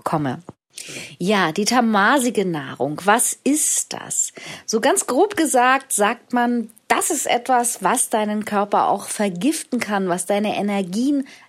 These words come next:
lahmlegt. Denn Tamas, das ist ein Sanskritwort, wird auch übersetzt mit Trägheit und Dunkelheit. Also man kann sagen, es geht hier um schwere und dunkle Nahrung. Aus yogischer Sicht sollte diese Nahrung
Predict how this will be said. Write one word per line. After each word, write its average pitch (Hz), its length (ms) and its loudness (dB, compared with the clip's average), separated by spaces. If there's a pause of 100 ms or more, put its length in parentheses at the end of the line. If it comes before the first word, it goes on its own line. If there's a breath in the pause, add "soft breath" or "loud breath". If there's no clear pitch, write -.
lahmlegt. 185 1000 0 (340 loud breath)
Denn 190 220 0
Tamas, 269 540 0
das 208 160 -4
ist 196 120 -4
ein 175 220 -4
Sanskritwort, 262 880 -2 (240 loud breath)
wird 226 360 2
auch 302 100 0
übersetzt 233 760 0
mit 180 240 0 (140)
Trägheit 247 800 2
und 196 280 0
Dunkelheit. 190 840 2
Also 180 180 -2
man 180 200 -4
kann 220 280 -2
sagen, 196 380 -2
es - 180 -6
geht 202 160 -4
hier 190 220 -2
um 185 120 -6 (280 loud breath)
schwere 262 720 2 (240 loud breath)
und 196 320 -2
dunkle 214 560 0 (220 loud breath)
Nahrung. 170 720 -2 (500 loud breath)
Aus 190 260 2
yogischer 311 480 4
Sicht 247 360 0
sollte 254 320 4
diese 226 300 2
Nahrung 226 720 2